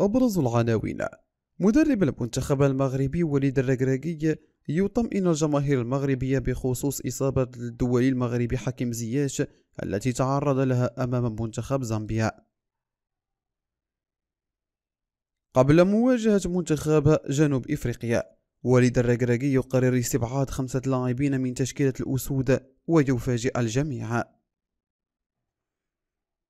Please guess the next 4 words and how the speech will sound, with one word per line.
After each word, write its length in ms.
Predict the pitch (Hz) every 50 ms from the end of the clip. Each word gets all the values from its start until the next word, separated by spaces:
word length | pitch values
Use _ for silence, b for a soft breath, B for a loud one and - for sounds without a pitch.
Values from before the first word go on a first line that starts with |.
| _ _ _ _ _ _ _ _ - 131
الدولي 540 | 131 127 127 127 165 165 175 190 196 214 226
المغربي 600 | 202 175 156 139 127 135 127 127 120 127 123 -
أمين 260 | 123 123 123 120 113 110
حريت 380 | - - 147 117 110 101 -